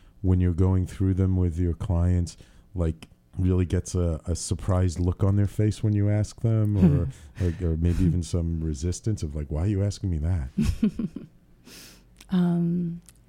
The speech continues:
Speaker 2: yeah, I think actually some of the more, the easier questions have s-, have surprised clients,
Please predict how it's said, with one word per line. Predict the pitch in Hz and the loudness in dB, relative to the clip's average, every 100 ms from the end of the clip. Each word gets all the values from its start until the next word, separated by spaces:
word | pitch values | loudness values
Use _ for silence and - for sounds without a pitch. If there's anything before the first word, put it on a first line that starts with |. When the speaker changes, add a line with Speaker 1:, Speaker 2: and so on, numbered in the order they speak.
| _ - - - - - - _ | _ -20 -20 -20 -20 -20 -20 _
Speaker 2:
yeah, | 262 247 254 | -4 -2 2
I | 262 | 2
think | - 320 339 - - _ - | 4 2 0 -10 -16 _ 2
actually | 226 247 220 190 | 2 4 4 4
some | - 214 | 6 8
of | 214 | 8
the | 196 | 8
more, | 180 175 165 170 - - _ _ _ | 8 8 8 4 0 -20 _ _ _
the | 202 196 214 | 2 6 8
easier | 220 208 185 | 8 8 6
questions | - 180 - 175 160 | 6 4 6 4 4
have | 170 165 | 4 2
s-, | - - 165 | -2 -2 2
have | 175 170 - | 4 2 -2
surprised | - 170 170 160 160 - | 0 2 4 4 2 -2
clients, | 170 156 160 156 - | 2 2 2 -2 -8